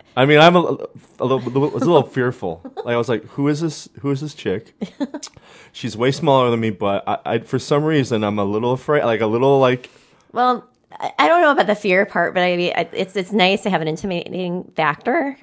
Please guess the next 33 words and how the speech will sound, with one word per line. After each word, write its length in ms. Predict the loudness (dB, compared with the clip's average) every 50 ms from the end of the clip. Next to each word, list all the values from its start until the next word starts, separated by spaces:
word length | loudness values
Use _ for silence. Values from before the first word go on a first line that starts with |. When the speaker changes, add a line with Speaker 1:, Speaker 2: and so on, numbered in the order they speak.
| -6 -2 2
Speaker 2:
Um, 380 | 4 6 6 6 6 6 6 4
Speaker 1:
<laughs> 640 | 4 2 4 6 6 6 8 8 8 8 8 6
Intimidating. 960 | 2 -4 -6 -2 0 2 4 4 4 4 2 0 0 0 -2 -2 -8 -18 -2 4
Speaker 2:
but, 400 | 6 6 8 6 4 0 -10 _ _ _ _ -18 -4
you 120 | 0 2 2
know, 120 | 4 4
like, 140 | 4 2 2 2 0 2 4
on 140 | 4 4 2
a 60 | 2
serious 480 | 0 -2 -2 0 2 2 2 0 0 -2
note, 460 | 0 2 2 2 2 0 -2 -4 _ _ _ _
uh, 220 | 2 4 4 2 2
some 200 | 2 2 2 2
people, 640 | 0 -2 -2 0 0 0 2 0 0 -2 -4 -8 -14 _ _
uh, 60 | -12 -12 -12 _ _ _ _ _ _ _
ask 480 | 2 2 2 2 2 -2 -8 -18 -20 -20 -20 _ _ _ _ _
what 300 | -12 -6 -2 0 0 0
it 100 | 0 0
is 180 | -2 -4 -4 -4
that 120 | -4 -4
I 120 | -2 -4 -4
do, 460 | -4 -4 -4 -2 -2 -2 -2 -2 -2 -2
and 100 | -4 -4
it's 120 | -4 -4
a 60 | -6
really 180 | -6 -4 -6 -6
hard 380 | -4 -4 -2 -2 -2 -4 -6
thing 220 | -6 -6 -6 -6 -8
to 160 | -10 -10 -8
answer. 560 | -8 -8 -8 -8 -6 -6 -6 -6 -6 -8 -10 -12
Speaker 1:
Sure. 200 | -6 -4 -2 0
Speaker 2:
Um, 340 | 0 0 -2 -4 -6 -10 -12 _ _ _ _ _ _ _ _ _
and 260 | -4 -4 -4 -4 -6